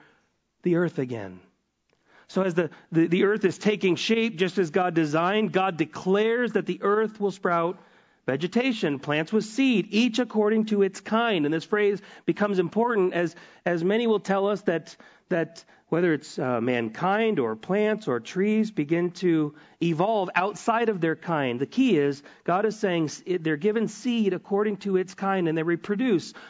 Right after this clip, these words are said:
according to their kinds. God created these, these full-grown plants, trees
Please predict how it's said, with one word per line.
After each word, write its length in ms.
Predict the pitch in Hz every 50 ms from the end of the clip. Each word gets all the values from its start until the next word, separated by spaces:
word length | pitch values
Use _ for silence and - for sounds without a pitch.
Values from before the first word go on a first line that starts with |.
| - -
according 400 | 156 - - 202 202 196 202 190
to 160 | 190 - 185
their 180 | 156 170 160 160
kinds. 840 | 156 - 175 175 160 151 131 117 107 101 101 104 - - - - _ _ _ _ _ _ _ _ _ _ _ _ _ _ _ _ _ _ _ _ _ _ _ _ _ _ _ _ _ _ _ _ _ _ _ _ _ _ _ _ _ _ _ _ _ _ _ _
God 240 | - 170 180 202 190
created 580 | - - 226 233 208 208 185 170 156 147 135
these, 320 | 131 135 127 123 117 - -
these 200 | - 127 120 -
full-grown 1040 | - - - - - 214 220 233 208 175 165 147 131 127 123 120 120 120 120 117 - _ _ _ _ _ _ _ _ _ _ _ _ _ _
plants, 640 | - 165 170 170 175 196 - - - - - - - _ _ _ _ _ _
trees 640 | _ - 190 165 160 156 147 147 147 139 143 - -